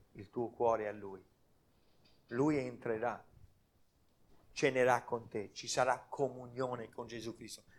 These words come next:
C'è qualcosa di più importante di quello? Non vuol-, non dice: "Non avrai più problemi." Ma i problemi della vita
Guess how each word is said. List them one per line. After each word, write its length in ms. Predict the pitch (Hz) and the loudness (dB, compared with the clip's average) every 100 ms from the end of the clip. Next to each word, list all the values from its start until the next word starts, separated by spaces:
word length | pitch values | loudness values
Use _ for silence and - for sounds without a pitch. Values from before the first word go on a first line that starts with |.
| - | -6
C'è 160 | - | 0
qualcosa 480 | 127 147 - 170 165 | 8 8 12 10 10
di 120 | 143 | -4
più 160 | 139 160 | -4 -6
importante 520 | 151 147 - 156 143 | 0 0 4 2 2
di 80 | 135 | -4
quello? 380 | 127 143 127 139 - - - _ _ _ _ _ _ _ - _ _ - - - | 0 0 0 -10 -16 -20 -20 _ _ _ _ _ _ _ -20 _ _ -20 -20 4
Non 280 | 160 185 190 | 10 12 12
vuol-, 240 | 208 190 | 12 12
non 220 | 196 202 | 8 10
dice: 640 | 233 247 - 175 - - _ _ _ _ _ _ _ _ _ _ _ _ _ - - | 10 10 12 10 8 -16 _ _ _ _ _ _ _ _ _ _ _ _ _ -10 4
"Non 140 | 151 | 10
avrai 320 | 151 151 156 | 10 12 10
più 160 | 151 147 | 10 0
problemi." 560 | 147 127 120 101 98 87 _ _ _ _ _ _ _ _ _ _ _ - _ - _ - - _ _ _ _ _ _ _ _ _ _ _ _ _ - | 0 2 2 -2 -8 -18 _ _ _ _ _ _ _ _ _ _ _ -20 _ -20 _ -20 -20 _ _ _ _ _ _ _ _ _ _ _ _ _ 0
Ma 160 | 147 175 | 10 10
i 100 | 175 | 10
problemi 500 | 175 165 226 214 175 | 6 4 4 4 2
della 200 | 151 147 | 4 4
vita 600 | 175 208 - 104 101 | 2 -6 -6 -6 -8